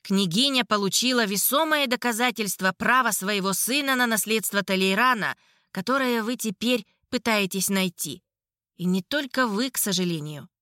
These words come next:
"Мы помним", сообщил Бехтерев. "Но вы обещали высказать свои предположения о месте нахождения этих доказательств".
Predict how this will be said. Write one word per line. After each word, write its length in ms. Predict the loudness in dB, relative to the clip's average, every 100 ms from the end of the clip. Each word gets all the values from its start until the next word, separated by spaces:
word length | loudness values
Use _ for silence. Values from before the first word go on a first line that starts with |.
| _ _ _ _ _
"Мы 120 | -8
помним", 500 | -4 -2 -2 -2 -6 -14 _ _
сообщил 440 | -6 -2 0 0 2
Бехтерев. 560 | 0 -2 -6 -8 -12 _ _ _ _
"Но 180 | -2 0
вы 160 | 2 2
обещали 480 | 2 0 0 0 -2
высказать 500 | -2 -2 -2 -2 -2
свои 300 | 0 0 0
предположения 920 | -4 -2 0 0 0 0 0 0 0
о 100 | 0
месте 380 | -2 -2 -4 -2
нахождения 760 | -2 0 -2 0 0 0 -2 -2
этих 260 | -2 -2 -2
доказательств". 720 | 0 0 -2 -4 -8 -12